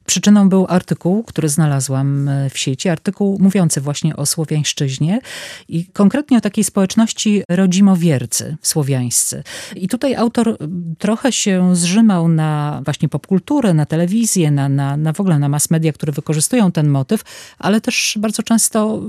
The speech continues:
w sposób bardzo powierzchowny, krzywdzący, nie mający dostatecznej wiedzy, tak, mówi się o nich jako o pewnego rodzaju sekcie, takie sformułowania padają czy w serialach, czy w jakichś dialogach, e, że też, e, na przykład korzystali z takiego rytuału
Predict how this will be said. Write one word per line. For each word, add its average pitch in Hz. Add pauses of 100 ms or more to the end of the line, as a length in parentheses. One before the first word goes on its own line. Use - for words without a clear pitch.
(120)
w -
sposób 214
bardzo 196
powierzchowny, 180
krzywdzący, 156 (280)
nie 170
mający 170
dostatecznej 165
wiedzy, 147
tak, 151
mówi 156
się 151
o 147
nich 151
jako 143
o 139
pewnego 139
rodzaju 156
sekcie, 196
takie 151 (300)
sformułowania 165
padają 185
czy 139
w -
serialach, 185
czy 139 (120)
w -
jakichś 143
dialogach, 180
e, 143 (340)
że 156
też, -
e, 139 (140)
na 151
przykład -
korzystali 147
z -
takiego 147
rytuału 147